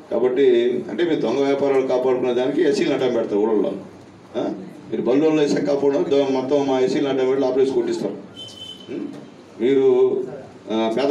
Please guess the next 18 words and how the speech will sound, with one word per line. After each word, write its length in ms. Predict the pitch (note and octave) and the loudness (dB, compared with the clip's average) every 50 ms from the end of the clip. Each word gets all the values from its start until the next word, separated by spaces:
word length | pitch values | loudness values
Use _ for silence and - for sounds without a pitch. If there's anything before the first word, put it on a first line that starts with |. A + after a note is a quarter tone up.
| D3 | 2
కులాలు 180 | C#3 C#3+ C#3+ C#3 | 2 2 2 2
అడ్డం 200 | C3+ C3+ C3 C3 | 2 2 2 2
పెట్టుకుని 300 | C3 B2 A#2+ C#3 C3+ B2+ | 2 0 0 0 2 2
ఈరోజు 460 | B2 B2+ B2 B2+ B2 B2 A#2+ A#2+ A#2 B2 | 2 2 4 4 4 4 4 2 2 4
కోట్లు 540 | C#3 C#3 C#3 C#3 C3+ C3 C3 B2+ B2+ B2 A#2+ | 4 4 4 4 2 2 2 2 2 2 0
సంపాదించి 680 | A#2 A#2 A#2 A#2 A#2+ A#2 A#2 A#2 A2 - D3 E3+ F3 - - - - - - - - - | -2 -2 -2 -2 0 0 0 -2 -2 0 0 0 0 -2 -4 -8 -12 -16 -18 -20 -12 -6
మరుసటి 300 | - B2+ B2 C#3+ C#3+ C#3+ D3+ | -4 -2 0 0 2 2 4
రోజు 160 | D3 C#3+ C#3 | 4 4 4
భయపడిపోయి 840 | C3+ C3+ D3+ D3+ D3 C3+ C3 C#3 C#3 C#3 C3+ B2 A#2+ B2+ B2+ C3 A#2+ - - - - - - - - | 2 2 2 2 2 2 4 4 4 6 4 4 4 2 2 0 -4 -8 -12 -16 -18 -20 -14 -6 -4
మీరు 120 | A#2 A#2 | -2 0
ఈరోజు 540 | B2 B2 B2+ B2+ C3 B2 A#2+ A2+ A2 A2 A2 | 2 2 4 4 4 4 4 2 0 0 -2
ఈ 80 | A2 A2 | -2 -4
పని 220 | G#2 A2 A#2 A#2+ | -4 -4 -2 0
చేశారు. 460 | B2 B2 A#2+ A#2+ B2 B2 - - - - - - | 0 0 0 0 0 0 0 -2 -4 -6 -6 -4
అయినా 200 | C#3+ C#3 D3+ D3 | -2 0 2 2
ఇబ్బంది 380 | C#3+ C#3 C#3 C#3 C#3 C3+ C3+ | 2 2 2 2 2 2 2
లేదు, 260 | C3 C3 D3 - - - - - - - G#2 | 2 2 0 0 -4 -6 -8 -12 -8 -4 0
ఈరోజు 400 | A#2 B2 B2+ B2 A#2+ A2+ - | 2 4 4 4 4 2 0